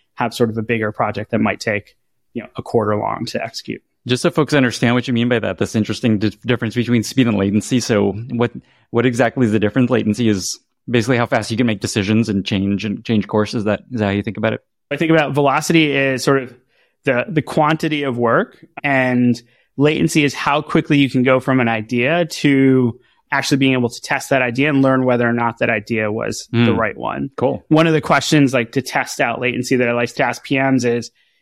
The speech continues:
Speaker 1: if there's a really simple change that you want to make to a product, like being able to change a button so you can test two different texts on a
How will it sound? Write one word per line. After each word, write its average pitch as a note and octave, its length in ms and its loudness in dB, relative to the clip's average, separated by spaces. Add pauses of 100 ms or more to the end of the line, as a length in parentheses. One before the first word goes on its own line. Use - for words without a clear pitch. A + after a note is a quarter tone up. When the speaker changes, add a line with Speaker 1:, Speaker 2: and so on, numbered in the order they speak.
(160)
Speaker 1:
if C#3+ 80 -2
there's F3+ 160 4
a F#3+ 60 6
really E3 340 2
simple D#3 260 -4
change C#3 280 0
that C3+ 80 -4
you B2+ 100 -2
want B2 140 2
to - 20 0
make A#2+ 280 -2
to B2+ 80 -2
a A2+ 60 -2
product, - 640 -4
like B2+ 180 -6
being B2 200 0
able A#2 180 -2
to A#2+ 80 -14
change B2+ 600 0 (340)
a C3+ 60 0
button A#2 360 -2
so B2+ 120 -4
you A#2 60 -4
can A#2+ 140 -6
test - 360 -4
two D#3 160 2
different C3 280 -2
texts - 420 -6
on A#2+ 200 -2
a A2 200 -2